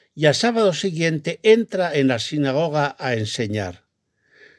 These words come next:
Su fama se extendió enseguida por todas partes, alcanzando la comarca entera de Galilea. Comentario. En los domingos del tiempo ordinario se proclama el Evangelio de San Marcos.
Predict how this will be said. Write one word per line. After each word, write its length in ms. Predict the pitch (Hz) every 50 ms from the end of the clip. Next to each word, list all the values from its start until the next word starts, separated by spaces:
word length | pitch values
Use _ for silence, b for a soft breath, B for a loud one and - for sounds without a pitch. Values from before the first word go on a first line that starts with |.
| b b
Su 200 | b - - 190
fama 360 | - 202 226 254 226 208 175
se 160 | 151 - 170 147
extendió 440 | 113 - 147 139 143 143 175 175
enseguida 560 | 170 151 - - 135 113 139 175 175 160 - -
por 160 | 139 120 -
todas 320 | - 156 156 147 - -
partes, 460 | - - 170 151 143 - 170 143 -
alcanzando 680 | 147 147 120 - 143 135 131 131 - 214 233 226 202 214 175
la 160 | 143 120 -
comarca 460 | - 127 127 143 156 156 147 - 151
entera 420 | 135 117 113 110 - 165 147 139 123
de 120 | 110 110
Galilea. 580 | 101 107 104 98 98 98 98 95 90 87 101 - _
Comentario. 680 | - 185 185 160 131 113 - 98 90 98 113 - _ _ _ _ _ _ _ _ B B B B B B B B B B B B B
En 100 | - 170
los 140 | 165 175 160
domingos 480 | 170 185 220 262 277 247 - 165 135 117
del 180 | 135 127 113
tiempo 360 | - - 190 196 185 151 185 185
ordinario 540 | 175 160 185 185 180 165 160 156 170 165 147
se 140 | - 175 156
proclama 560 | - - 123 - - 127 123 120 135 143 156
el 60 | 156
Evangelio 480 | 147 131 123 117 113 - - 127 127 123
de 60 | 113
San 260 | - - 160 156 165
Marcos. 720 | 202 208 196 156 143 - - - 101 - - - -